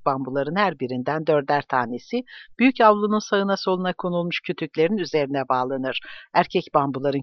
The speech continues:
kökleri kesilip yaprakları olduğu gibi bırakılır. Dişilerin köklerine ise dokunulmaz. Öteden beri büyük avlunun soluna tamba yeri, sağına ise omi yeri denir.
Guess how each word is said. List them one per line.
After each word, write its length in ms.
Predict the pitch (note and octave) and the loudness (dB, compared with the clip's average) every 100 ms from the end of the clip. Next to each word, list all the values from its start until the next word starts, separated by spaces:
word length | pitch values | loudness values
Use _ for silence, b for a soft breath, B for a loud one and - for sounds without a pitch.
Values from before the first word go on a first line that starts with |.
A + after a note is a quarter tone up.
| - | -4
kökleri 380 | C#3 - C3 - | -6 -4 -6 -4
kesilip 480 | B2 - F3 B3+ | -10 -6 -6 -2
yaprakları 580 | F3 D3+ D3+ D3 D3+ D3 | -2 0 -2 -2 -2 0
olduğu 340 | D3+ E3 G3+ G#3+ | 0 0 0 -2
gibi 360 | E3+ D#3+ F3+ | -2 -4 -2
bırakılır. 500 | B2+ A2+ - C3 B2+ B B B | -2 -6 -4 -4 -4 B B B
Dişilerin 420 | A3 - A#3+ B3 B3 | -2 0 4 4 4
köklerine 540 | D3+ - C#3 B2 B2+ | 0 -2 -4 -2 -4
ise 320 | - - C4 | -4 -4 -2
dokunulmaz. 760 | D#3+ - C#3 C3 B2+ B2+ - - b b b b | -2 -2 -4 -2 -2 -4 -6 -20 b b b b
Öteden 460 | A#3+ D4+ C#4+ C#4 | 0 2 4 4
beri 260 | E3+ E3 G#3 | 4 0 0
büyük 240 | G3+ F#3 | -2 0
avlunun 400 | D#3 B2+ C3+ C#3 | 0 0 -2 -2
soluna 480 | C#3 - G3+ F3+ D3 - | -4 2 2 2 -4 -2
tamba 300 | E3+ D#3+ C3+ | -2 -2 -2
yeri, 340 | B2+ B2 G3 | -2 -2 -2
sağına 420 | B3 - G3 D#3+ B2+ | 0 4 4 4 -2
ise 340 | - - C#4+ | -6 -2 0
omi 400 | A3 G3 C#3+ A#2 D3 | 2 0 -2 -4 -2
yeri 300 | C#3 C3+ C3 | 0 0 -2
denir. 400 | C3 C3+ - | -2 -2 -4